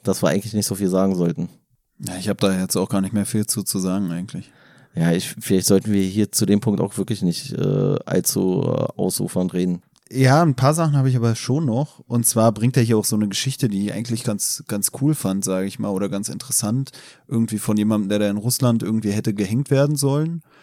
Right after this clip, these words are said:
Speaker 1: Ah ja, die war geil, die war
Speaker 2: Und,
Speaker 1: geil, ja.
Speaker 2: äh, dann ist der Strick irgendwie abgerissen und eigentlich gab's da irgendwie so diese Regelung, ja, wenn so ein Strick reißt, dann sind die Leute sozusagen freigesprochen.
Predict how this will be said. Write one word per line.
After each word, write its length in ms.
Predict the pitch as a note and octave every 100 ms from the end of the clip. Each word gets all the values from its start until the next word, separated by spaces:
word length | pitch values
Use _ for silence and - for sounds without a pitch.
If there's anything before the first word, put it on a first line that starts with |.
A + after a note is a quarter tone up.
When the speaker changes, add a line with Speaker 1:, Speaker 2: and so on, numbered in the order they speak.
| -
Speaker 1:
Ah 160 | G#2 A2+
ja, 120 | A2
die 120 | G#2+
war 120 | A2 G#2
geil, 240 | G2+ G2+
die 100 | F#2+
war 80 | G#2+
Speaker 2:
Und, 300 | B2+ B2 -
Speaker 1:
geil, 120 | A#2
ja. 220 | A#2 A#2
Speaker 2:
äh, 60 | A2
dann 200 | A#2 A#2
ist 200 | A#2+ -
der 520 | B2 A#2+ A#2 G#2 G#2+
Strick 360 | - A#2+ D#3 E3+
irgendwie 320 | E3+ E3 D#3+
abgerissen 640 | D3+ - E3 F3+ F#3+ F3+
und 160 | A#2+ A#2+
eigentlich 420 | A2+ C#3 C#3+ -
gab's 280 | B2 B2+ -
da 80 | A#2
irgendwie 300 | A#2+ B2 A#2
so 140 | A2+
diese 240 | G#2+ G#2+
Regelung, 380 | G#2 B2+ B2+ A#2
ja, 180 | G#2 G#2+
wenn 120 | G#2+
so 60 | G#2+
ein 80 | G#2
Strick 320 | - B2 -
reißt, 300 | A2+ A#2 -
dann 140 | G#2
sind 160 | G#2 G2+
die 40 |
Leute 300 | G#2 G2+ G#2
sozusagen 480 | G2 G2 - G2+ F#2+
freigesprochen. 840 | - F#2 A#2+ - - F#2+ A#2 C#3+